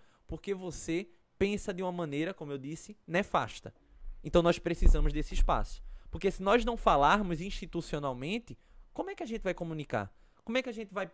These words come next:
batalhar pra justamente as mulheres terem acesso a absolventes? Pelo meio institucional. Claro que a rua é o grande termômetro e é o grande espaço de atuação. A rua é, é o local,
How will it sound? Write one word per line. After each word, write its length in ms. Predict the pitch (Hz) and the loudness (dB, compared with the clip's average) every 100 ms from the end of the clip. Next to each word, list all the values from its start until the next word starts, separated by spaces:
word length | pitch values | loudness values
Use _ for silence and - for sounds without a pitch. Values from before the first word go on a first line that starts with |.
| _ | _
batalhar 680 | 139 170 180 160 143 120 - | 4 6 8 8 8 4 2
pra 120 | - 160 | 2 4
justamente 580 | 185 - 156 170 - - | 4 2 -2 -2 -6 -2
as 200 | 170 160 | 0 0
mulheres 580 | 156 143 156 185 - - | 0 4 6 6 2 0
terem 380 | 151 139 180 220 | 0 2 2 0
acesso 640 | 170 - - 123 139 - - - - - | -4 -2 -2 2 2 0 -8 -14 -14 2
a 100 | 175 | 4
absolventes? 720 | 165 160 160 127 98 - - _ - - | 4 -2 -4 -4 -10 -14 -20 _ -6 8
Pelo 200 | 233 208 | 10 10
meio 140 | 175 | 2
institucional. 760 | 175 185 175 - 233 185 107 - _ _ | -2 -6 -10 -10 -2 -2 -2 -6 _ _
Claro 280 | 196 190 220 | 0 2 4
que 120 | 220 | 6
a 60 | |
rua 440 | 175 135 151 202 262 - | 6 6 2 2 -4 -6
é 80 | 170 | -4
o 80 | |
grande 460 | 165 147 160 220 202 | -2 -2 0 0 -2
termômetro 720 | 170 147 135 127 180 208 185 | 0 0 0 -8 -12 -10 -6
e 20 | |
é 60 | 170 | -6
o 80 | 160 | -4
grande 260 | 165 196 | -6 -4
espaço 480 | 202 - 139 151 - | -4 2 2 2 0
de 80 | 175 | 0
atuação. 540 | 180 202 254 226 123 - _ _ _ _ _ _ _ | 0 -2 -4 -6 -8 -12 _ _ _ _ _ _ _
A 100 | - | 2
rua 420 | 143 151 208 269 - | 2 0 -2 -2 -2
é, 80 | 190 | -2
é 200 | 202 185 | 2 4
o 60 | |
local, 680 | 196 190 - 170 190 254 254 | 4 2 4 4 4 2 -4